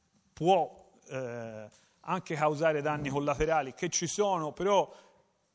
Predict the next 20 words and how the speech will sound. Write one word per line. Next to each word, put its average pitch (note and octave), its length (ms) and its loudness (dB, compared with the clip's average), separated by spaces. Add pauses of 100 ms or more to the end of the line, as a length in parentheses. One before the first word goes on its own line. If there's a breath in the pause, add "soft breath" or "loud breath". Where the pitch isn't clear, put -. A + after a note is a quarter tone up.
(240)
eh, D3 420 -8
come F3 220 -4
dire, D3 500 -6
inviterei E3+ 640 2
anche E3+ 240 0
a E3+ 40 2
riflettere E3 880 -2 (100)
sulla D#3+ 600 0
statistica, D3 840 -2
quanti D#3+ 420 -2
sono D3+ 560 0
quelli D3+ 440 -6
che B2 100 -6
vengono C3 440 -6
vaccinati, D#3 680 -4
quanti B2+ 320 -10
sono C#3 260 -6
quelli C3 200 -6
che B2+ 80 -6
vengono B2 420 -8